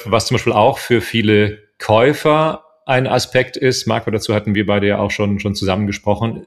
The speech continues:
ist die sogenannte Vorkaufsrechtsausübung. Also, dass Kommunen in einen Kaufvertrag eintreten können,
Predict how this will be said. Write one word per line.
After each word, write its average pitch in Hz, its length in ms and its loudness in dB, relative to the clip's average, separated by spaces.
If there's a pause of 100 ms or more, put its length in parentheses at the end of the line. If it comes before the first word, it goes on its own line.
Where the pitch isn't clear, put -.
(260)
ist - 320 -4
die 104 60 0
sogenannte 101 520 -2
Vorkaufsrechtsausübung. 123 2250 -2 (580)
Also, 107 180 2
dass 101 240 -2
Kommunen 165 840 2 (560)
in 131 280 2
einen 107 340 2
Kaufvertrag 113 840 0
eintreten 107 760 0
können, 147 540 2